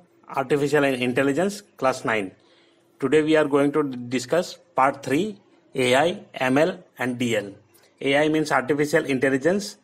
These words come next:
The basics you already know. I have uploaded the, those videos. You can watch those videos from I button. I will place there in I button, and I will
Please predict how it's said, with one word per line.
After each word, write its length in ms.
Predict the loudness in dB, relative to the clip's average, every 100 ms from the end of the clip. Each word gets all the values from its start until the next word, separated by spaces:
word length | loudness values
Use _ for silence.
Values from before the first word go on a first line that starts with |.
| _ _
The 120 | -2
basics 420 | 2 2 0 -2 0
you 160 | 2
already 380 | 2 0 0 2
know. 260 | 2 0 -2
I 140 | -2
have 300 | 2 2 0 -8 _
uploaded 600 | -6 0 2 2 0 -4
the, 180 | -2 -2 -4 _
those 220 | 2 2
videos. 440 | 2 2 2 2 -2 _ _ _ _ _ _ -4
You 100 | 0
can 240 | 2 2
watch 300 | 4 2 0
those 260 | 0 0 2
videos 300 | 2 2 2
from 200 | 0 0
I 140 | 0
button. 420 | 0 0 -2 -4 -14 _
I 160 | -4 0
will 320 | 2 0 -4 -12 _ _ _ _ _ _ _ _ _ _
place 240 | 2 4
there 220 | 6 4 6
in 100 | 4
I 140 | 2
button, 360 | 2 0 0 -2
and 200 | -2 0
I 80 | 0
will 300 | 0 0